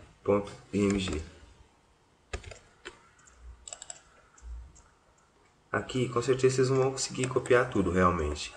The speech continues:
ok? Um por um. Clica aqui e dá um Ctrl A, ok?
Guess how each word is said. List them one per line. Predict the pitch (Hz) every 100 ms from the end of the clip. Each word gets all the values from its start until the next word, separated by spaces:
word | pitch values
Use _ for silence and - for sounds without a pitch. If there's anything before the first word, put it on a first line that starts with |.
| -
ok? | 90 92 92 92
Um | 95
por | 92 101
um. | 73 67 - - - _ _ - - -
Clica | - 143 135
aqui | -
e |
dá | 139 139
um |
Ctrl | 139 139 131 120 95
A, | 90 - -
ok? | - 95 113 120